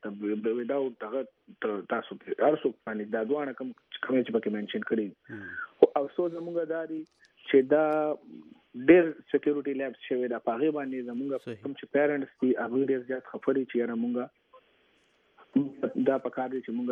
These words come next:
Speaker 1: د اف آی آر هم صحیح کړي، مونږ له دې، مونږ له سپریم کورټ سو موټ اکشن او جوډیشل انکوایري دې وشي. او په هغې باندې ګورمنټ مونږ سره هېڅ هیلپ نه دی کړی چې جوډیشل انکوایري. مونږ بار بار په هر میټینګ کې پهله اجنډا کې زموږ پهله پوینټ به دا و چې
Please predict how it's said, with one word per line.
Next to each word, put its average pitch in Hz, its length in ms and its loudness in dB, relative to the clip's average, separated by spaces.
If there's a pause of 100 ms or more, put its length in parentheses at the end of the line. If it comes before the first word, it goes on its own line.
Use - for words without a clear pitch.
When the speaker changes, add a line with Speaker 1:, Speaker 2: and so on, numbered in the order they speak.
Speaker 1:
د 117 320 -4
اف - 140 -4
آی 113 60 -2 (120)
آر 139 80 -4
هم 147 100 -8
صحیح 143 160 -4
کړي، 139 180 -6
مونږ 139 160 -6
له 131 120 -4
دې، 123 80 -6 (460)
مونږ 127 120 6 (120)
له 120 140 4
سپریم 117 320 -2
کورټ 131 220 -2
سو 120 160 -4
موټ 123 120 -8 (120)
اکشن 135 320 -8
او - 100 -6
جوډیشل 123 380 -6
انکوایري 131 420 -4
دې 139 140 -6
وشي. 127 180 -10 (360)
او 120 120 2
په 135 100 2
هغې 151 200 0
باندې 156 260 -8
ګورمنټ 160 340 -6
مونږ 156 160 -18
سره 143 120 -4 (100)
هېڅ 175 160 -6 (560)
هیلپ 131 220 0
نه 123 100 -4
دی 120 100 -2
کړی 113 200 -2
چې 113 60 -2 (200)
جوډیشل 117 340 -2
انکوایري. 110 460 -6
مونږ 143 180 -4
بار 165 240 -2
بار 147 220 -8
په 135 80 -10
هر 143 60 -6 (100)
میټینګ 147 260 -10
کې 135 160 -10
پهله 147 240 -4
اجنډا 131 320 -12
کې 127 160 -12
زموږ 127 320 -12
پهله 147 300 -4
پوینټ 127 240 -10
به 113 100 -12
دا 117 80 -10
و 117 80 -12
چې 117 80 -10